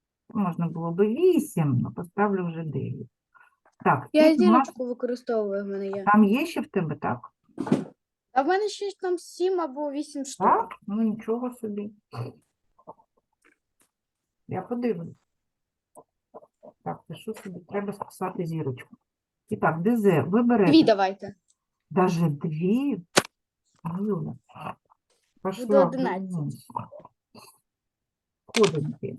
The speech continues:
Speaker 1: Другий варіант. Ви берете номер вісімдесят чотири, перший приклад, рівняння вісімдесят п'ять, перше та друге,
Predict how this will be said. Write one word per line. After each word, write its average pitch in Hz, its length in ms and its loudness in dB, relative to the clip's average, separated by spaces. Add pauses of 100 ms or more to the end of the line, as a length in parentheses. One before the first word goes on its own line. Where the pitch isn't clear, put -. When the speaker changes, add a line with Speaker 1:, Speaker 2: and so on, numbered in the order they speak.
Speaker 1:
Другий 240 420 -2
варіант. 185 560 0 (100)
Ви 196 180 0
берете 214 560 0 (240)
номер 170 460 0 (120)
вісімдесят 196 760 -4
чотири, 180 580 -2
перший 147 520 -6
приклад, 196 520 -6 (1200)
рівняння 196 800 6
вісімдесят 190 800 -4 (160)
п'ять, 143 520 -2 (380)
перше 117 440 0
та 185 200 -4
друге, 165 720 -4